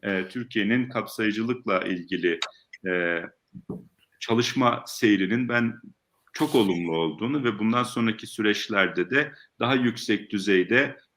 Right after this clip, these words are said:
önemsenmesinin eğitim sistemi açısından olumlu etkiler yaratacağını düşünüyorum.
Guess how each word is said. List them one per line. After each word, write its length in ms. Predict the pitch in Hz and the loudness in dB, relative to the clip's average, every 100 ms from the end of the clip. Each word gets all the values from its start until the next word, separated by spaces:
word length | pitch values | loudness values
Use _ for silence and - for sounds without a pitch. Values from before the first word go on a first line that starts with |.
| - | 2
önemsenmesinin 1000 | 113 113 110 - 101 92 87 - 120 | 4 4 0 -4 -2 -2 -4 -2 0
eğitim 500 | 135 113 110 117 113 | 0 -2 -2 -2 -2
sistemi 500 | - - 101 - 92 | -4 -8 -8 -4 -4
açısından 720 | 87 - - 95 92 135 139 - - _ - | -6 -10 -10 -4 0 2 0 -10 -20 _ 0
olumlu 640 | 120 127 123 123 113 - | 4 6 6 6 4 2
etkiler 460 | 107 - 107 98 92 | -2 0 -2 0 2
yaratacağını 760 | 104 101 92 90 87 101 135 | 2 0 -2 -4 -2 0 0
düşünüyorum. 480 | 104 - 82 71 | -4 -4 -6 -6